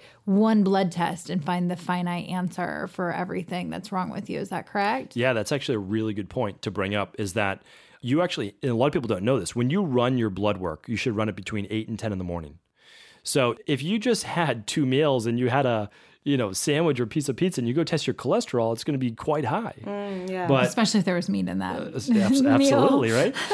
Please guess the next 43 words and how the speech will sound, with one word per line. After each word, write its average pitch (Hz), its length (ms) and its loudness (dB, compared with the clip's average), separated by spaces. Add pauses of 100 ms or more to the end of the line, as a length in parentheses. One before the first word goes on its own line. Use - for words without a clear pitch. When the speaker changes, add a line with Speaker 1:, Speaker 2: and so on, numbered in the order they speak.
(180)
Speaker 2:
Um, 127 440 4
and 156 180 2
so 170 120 2
we, 151 140 2
we 147 160 0
look, 185 240 0
we 139 120 2
always 156 200 2
test - 380 -4
the 123 120 -2
hormones 110 420 0
in 98 60 -6
the 98 60 -4
morning. 113 380 0
Um, 90 160 -6
that, 104 220 -2
that's 104 160 -2
just - 180 -8
one. 117 300 2 (260)
But 156 80 2
the 185 80 4
other 190 80 -2
thing, 160 140 2
just 143 180 0
like 139 140 -2
you 127 80 -2
said, 123 180 0
it's, 101 180 -4
blood 143 280 0
is 240 80 0
a 180 60 2
homeostatic 123 600 0
fluid, 82 320 -8 (380)
which 139 180 0
means 147 220 0
that 127 180 0
it 180 140 2
will 175 180 2
literally 147 380 2
rob 117 420 2
from 165 140 -2
your 135 80 0
tissues 95 720 -6